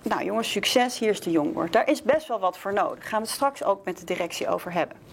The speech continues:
En het derde is eigenlijk de organisatieontwikkeling. Dat hebben wij de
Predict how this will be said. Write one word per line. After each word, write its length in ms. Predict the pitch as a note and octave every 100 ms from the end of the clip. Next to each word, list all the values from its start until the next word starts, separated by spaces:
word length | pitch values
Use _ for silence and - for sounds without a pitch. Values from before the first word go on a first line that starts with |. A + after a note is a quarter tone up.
| - - - - - - -
En 140 | - C#4
het 180 | F#3 E3
derde 400 | C4+ D#4+ C#4+ A3+
is 120 | -
eigenlijk 240 | G3+ F3
de 160 | - F#3
organisatieontwikkeling. 960 | F3 E3+ G3+ A#3 C#4+ B3 A3+ G#3+ G#3+
Dat 100 | G3
hebben 200 | G#3 G3+
wij 220 | G3 F#3+
de 220 | F3 F3